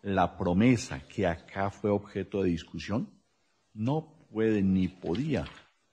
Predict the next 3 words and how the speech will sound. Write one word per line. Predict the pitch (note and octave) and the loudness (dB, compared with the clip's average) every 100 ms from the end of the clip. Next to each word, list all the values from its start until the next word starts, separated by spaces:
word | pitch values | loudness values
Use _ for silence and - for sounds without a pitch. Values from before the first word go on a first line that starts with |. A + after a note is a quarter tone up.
| _ _ _ _ _ - | _ _ _ _ _ -2
producir | F#2 F2 E2 - D3 - - _ _ - - | 2 2 2 2 0 0 -12 _ _ -18 -4
obligación | F2+ E2+ D#2+ D2 D#2 E2+ | 0 2 2 0 0 0
alguna. | E2+ E2 D2+ | 2 0 -2